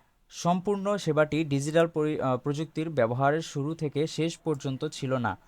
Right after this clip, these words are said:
বলে কোনো কোনো ক্ষেত্রে সেবাটি নিতে একজন নাগরিক সম্পূর্ণভাবে সন্তুষ্ট হতে পারছেন না। যেমন ধরুন যে সে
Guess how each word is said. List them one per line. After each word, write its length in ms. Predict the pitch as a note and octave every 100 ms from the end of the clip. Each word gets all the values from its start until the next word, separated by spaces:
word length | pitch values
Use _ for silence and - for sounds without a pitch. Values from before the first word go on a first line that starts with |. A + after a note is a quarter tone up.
| _ _ B2
বলে 380 | C3 C3+ C3+ F#3+ _ - _ -
কোনো 200 | F3 G3
কোনো 220 | G#3 G3+
ক্ষেত্রে 420 | F#3 E3+ C#3 E3
সেবাটি 460 | E3+ D3+ D3 D3+ D#3+
নিতে 300 | C#3+ C#3+ C#3
একজন 380 | F#2+ B2 A#2+ D#3
নাগরিক 560 | C3+ B2 B2+ D3 E3
সম্পূর্ণভাবে 720 | - D3+ C#3+ F3 F3+ D#3 C3+
সন্তুষ্ট 480 | E3+ C#3 C3 D3 -
হতে 240 | D3 B2 D#3+
পারছেন 380 | A#2 A2 -
না। 180 | C3 G2+ - _ _ _ _ _ _ _
যেমন 220 | D#3+ F#3
ধরুন 200 | F3+ F3+
যে 180 | F3 F3+ - _
সে 140 | -